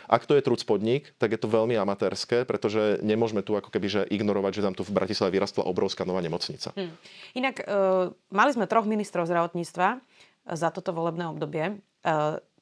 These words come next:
Speaker 2: to sa asi zhodneme, že to sa nedá robiť reforma, keď si tam takto každý rok vôbec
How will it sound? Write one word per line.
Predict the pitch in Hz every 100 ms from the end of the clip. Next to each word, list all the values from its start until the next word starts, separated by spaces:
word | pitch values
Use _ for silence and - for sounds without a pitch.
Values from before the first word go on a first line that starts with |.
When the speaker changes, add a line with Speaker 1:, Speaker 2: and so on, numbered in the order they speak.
| _
Speaker 2:
to | 175
sa | 165 208
asi | 202
zhodneme, | 208 185 175 190 175
že | 170
to | 180 170
sa | 175 165 160 _ _ _ _ -
nedá | 190 175
robiť | 156 156 156
reforma, | 151 165 160
keď | 156 156
si | 180
tam | 160
takto | 160 160 - 160 160 -
každý | - 170 160
rok | 175 165 -
vôbec | 185 214